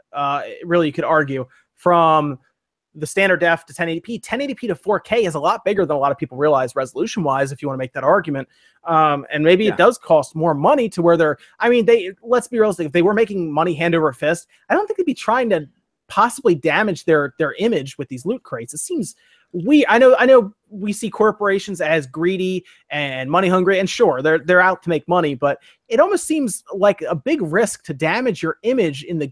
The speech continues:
Speaker 1: gaming world by sneaking these loot crates in, which people are not happy about, obviously. But the,
Speaker 2: Well,
Speaker 1: the
Speaker 2: I mean,
Speaker 1: backlash is massive.
Speaker 2: Yeah, the, the, the developer themselves makes the game, and they have a, they have a goal to set out, and they say, "Yeah, this is what we're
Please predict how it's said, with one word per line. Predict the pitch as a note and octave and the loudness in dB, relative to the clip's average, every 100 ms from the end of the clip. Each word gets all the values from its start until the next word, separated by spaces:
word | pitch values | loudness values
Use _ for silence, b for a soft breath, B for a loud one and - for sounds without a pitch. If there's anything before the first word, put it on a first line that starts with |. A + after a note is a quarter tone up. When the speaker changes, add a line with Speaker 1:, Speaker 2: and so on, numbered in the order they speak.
| - | -2
Speaker 1:
gaming | G#3 C4 F#3+ D3 | 0 0 -2 -2
world | C3+ C3+ C3+ B2+ b b b - | -2 -2 -2 -8 b b b 0
by | E3 | 0
sneaking | D#3+ - G3+ G3 | 0 -6 -6 -4
these | D3+ C3+ | -4 0
loot | G3 | -2
crates | - D#3 C3 | -2 -8 -6
in, | C#3+ | -10
which | C3+ - | -10 -10
people | C4 A#3+ | -4 0
are | F3 | 2
not | F3 - | 2 0
happy | G#3+ B3+ C3 | -2 -2 -6
about, | A#2+ A2+ | -8 -8
obviously. | A2 A#2 A#2 - A#2 A#2 | -8 -10 -12 -12 -14 -12
But | B2+ | -6
the, | D#3 | -4
Speaker 2:
Well, | D3 F#3 | -2 2
Speaker 1:
the | |
Speaker 2:
I | B3 | 2
mean, | F3+ | 2
Speaker 1:
backlash | D#3+ C3 - | -2 -4 -10
is | C3 | -6
massive. | A3+ B3 - G#2 A#2 - _ _ | -2 -2 -4 -12 -18 -20 _ _
Speaker 2:
Yeah, | G3+ G3 A#2 A2 | -2 0 -2 -6
the, | C#3 D3+ D3+ | -4 0 0
the, | B2 C#3 | 0 -2
the | C3+ D3+ | 0 0
developer | C#3 C#3 F#3+ A3 B2+ A2+ | 2 4 4 4 2 0
themselves | A2+ A2 C#3 B2 A2 | -2 -4 -2 -2 -2
makes | A#2+ A#2 - | -4 -4 -6
the | E3+ | -6
game, | G#2 E2 G#2 _ _ _ _ | -6 -10 -16 _ _ _ _
and | B2 | -4
they | A2+ | -2
have | A#2+ B2+ | -2 -2
a, | A#2+ | -2
they | A#2+ | -2
have | B2+ | -4
a | B2 | -2
goal | G#2 C3 A#2+ | 0 2 2
to | G2+ | 0
set | - G#2 | -2 -2
out, | F#2+ | -2
and | G2+ | -4
they | G#2 | -8
say, | - A2 | -6 -6
"Yeah, | G#2+ G#2 | -4 -4
this | F#2 C3+ | -4 -6
is | D3+ | -6
what | |
we're | D3 | -8